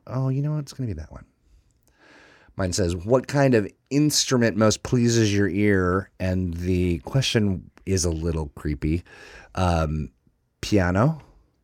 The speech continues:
the drum, the violin, or the trumpet?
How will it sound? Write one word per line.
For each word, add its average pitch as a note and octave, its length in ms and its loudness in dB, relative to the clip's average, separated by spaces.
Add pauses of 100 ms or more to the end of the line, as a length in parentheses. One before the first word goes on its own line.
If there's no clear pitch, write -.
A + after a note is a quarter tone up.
(1040)
the G#2 120 2
drum, F#2+ 600 2 (1300)
the G2 280 0
violin, F2+ 840 2 (960)
or C3+ 100 4
the C3 160 -2
trumpet? - 760 -8